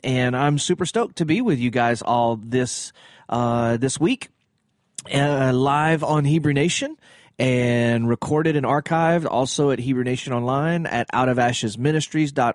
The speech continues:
org and on iTunes, Google Podcast, all the, all the places, all the places you go to get your stuff that you <laughs> like, your info and, and all that stuff. Um,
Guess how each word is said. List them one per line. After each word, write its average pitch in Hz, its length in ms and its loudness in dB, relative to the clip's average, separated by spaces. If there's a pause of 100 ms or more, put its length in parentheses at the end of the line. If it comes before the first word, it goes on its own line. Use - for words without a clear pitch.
(140)
org 185 440 0 (380)
and 131 400 2
on 123 120 0
iTunes, 147 920 0
Google 143 240 0
Podcast, 131 800 0
all 123 320 2
the, 120 340 0
all 226 180 4
the 175 100 0
places, 120 880 -2
all 190 180 2
the 175 80 0
places 147 400 0
you 127 60 0
go 127 200 2
to 117 120 0
get 113 160 -4
your 113 320 2
stuff - 540 -4
that 110 140 -4
you 117 220 0
<laughs> - 60 -18
like, 139 640 -2
your 131 180 0
info 120 540 0
and, 107 160 -2 (420)
and 165 140 0
all 202 100 2
that 180 160 0
stuff. 190 420 0
Um, 139 440 0